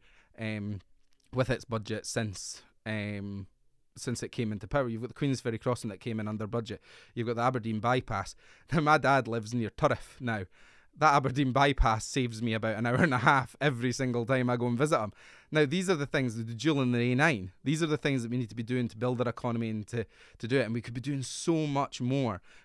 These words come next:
Opening railway lines, you've got the Leavenmouth rail link, that's getting opened. That is going to be huge for the, the economy of North East Fife and Leavenmouth.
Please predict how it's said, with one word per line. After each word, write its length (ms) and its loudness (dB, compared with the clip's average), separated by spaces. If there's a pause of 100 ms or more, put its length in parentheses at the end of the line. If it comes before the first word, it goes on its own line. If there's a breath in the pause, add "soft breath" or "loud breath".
Opening 400 0
railway 360 4
lines, 300 -2
you've 100 -6
got 100 -4
the 60 -4
Leavenmouth 540 2
rail 200 2
link, 320 -6 (280 loud breath)
that's 220 4
getting 220 -2
opened. 280 0
That 160 0
is 100 -6
going 200 -2
to 120 -6
be 140 -6
huge 800 -2 (280 soft breath)
for 540 4 (160)
the, 500 2
the 260 -2
economy 460 0
of 160 -6
North 220 -2
East 180 -6
Fife 240 -2
and 100 -6
Leavenmouth. 560 -2